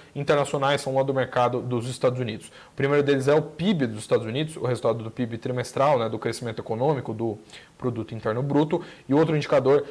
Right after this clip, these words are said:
são os pedidos iniciais por seguro-desemprego, que mostram como é que tá a atividade econômica por lá, mostram como é que tá o crescimento, as questões de renda, trabalho e tudo mais,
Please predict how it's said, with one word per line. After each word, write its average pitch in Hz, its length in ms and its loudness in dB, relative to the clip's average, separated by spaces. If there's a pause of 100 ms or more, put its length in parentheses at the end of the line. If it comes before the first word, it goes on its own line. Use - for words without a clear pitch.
(140)
são 151 380 0
os 151 140 -2
pedidos 135 380 -6
iniciais 135 680 0
por 135 160 -6
seguro-desemprego, 127 800 -2 (180)
que 190 120 -6
mostram 147 340 0
como 131 160 -4
é - 20 -6
que - 60 -8
tá 139 80 0
a 131 40 4
atividade 127 380 0
econômica 123 520 0
por 110 120 -2
lá, 127 220 4
mostram 120 300 -2
como 123 160 -6
é 120 40 -6
que - 60 -14
tá - 220 0 (220)
o - 80 -10
crescimento, 127 600 -2
as - 80 -8
questões 127 400 -6
de 120 60 -10
renda, 123 380 -4
trabalho 113 520 2
e 107 40 -6
tudo - 200 -8
mais, 151 320 0